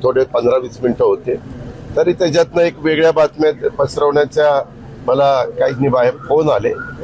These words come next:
की, "दादा, अशा काही बातम्या येतात, वस्तुस्थिती काय?" म्हणलं, "काही नाही, नेहमीप्रमाणे आम्ही व्हीएसआयचे, अ,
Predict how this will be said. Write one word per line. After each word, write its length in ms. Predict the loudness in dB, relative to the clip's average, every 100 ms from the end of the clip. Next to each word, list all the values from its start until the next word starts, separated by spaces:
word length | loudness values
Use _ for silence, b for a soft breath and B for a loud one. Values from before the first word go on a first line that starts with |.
| -6 -2
की, 60 |
"दादा, 280 | 0 2 2
अशा 320 | 0 0 -4
काही 520 | 0 0 2 2 0 -2 -10 -6
बातम्या 360 | -2 -2 -2 0
येतात, 280 | 0 0 0 0 -2
वस्तुस्थिती 600 | -2 -6 -10 -8 -6 -2
काय?" 280 | 2 2 0 -10 -16 -16 -4
म्हणलं, 180 | 0 2
"काही 280 | 2 0 2
नाही, 240 | 2 0 -2 -12 -16 -12 -10 0
नेहमीप्रमाणे 920 | 2 2 0 0 2 2 4 4 2 -2 -10 -18 -16 -14 -4
आम्ही 420 | 0 2 2 2
व्हीएसआयचे, 1000 | 0 -6 -2 -2 0 0 -2 0 0 2 0 -4 -16 -16 -16 -16 -16 -14 -14 -6
अ, 360 | -2 2 2